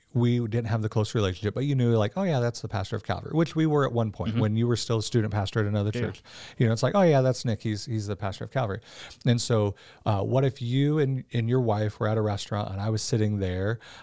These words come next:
Speaker 1: uh, and I have, f-, there were four or five ladies and I'm having dinner with them, and your wife looks over and says,
Speaker 2: "I know, I know who."
Speaker 1: "I know who those are.
Speaker 2: Yep.
Speaker 1: Those are,
Speaker 2: Those are
Speaker 1: those are
Speaker 2: girls from
Speaker 1: lady-,
Speaker 2: club.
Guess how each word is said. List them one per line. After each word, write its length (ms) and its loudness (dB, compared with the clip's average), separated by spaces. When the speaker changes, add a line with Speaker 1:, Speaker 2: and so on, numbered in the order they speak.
Speaker 1:
uh, 280 0
and 180 2
I 140 2
have, 480 0
f-, 240 -20
there 140 4
were 100 -2
four 240 0
or 40 -2
five 240 -4
ladies 600 -4
and 100 2
I'm 120 2
having 260 -2
dinner 240 -2
with 200 -4
them, 140 0
and 100 4
your 100 6
wife 220 2
looks 180 -6
over 220 -2
and 180 -8
says, 380 -4
Speaker 2:
"I 100 -10
know, 120 -12
I 220 -14
know 180 -12
who." 120 -16
Speaker 1:
"I 120 2
know 100 4
who 160 2
those 300 -4
are. 240 -4
Speaker 2:
Yep. 120 -14
Speaker 1:
Those 200 2
are, 220 -2
Speaker 2:
Those 100 -8
are 40 -10
Speaker 1:
those 180 6
are 20 2
Speaker 2:
girls 120 4
from 20 4
Speaker 1:
lady-, 160 2
Speaker 2:
club. 120 0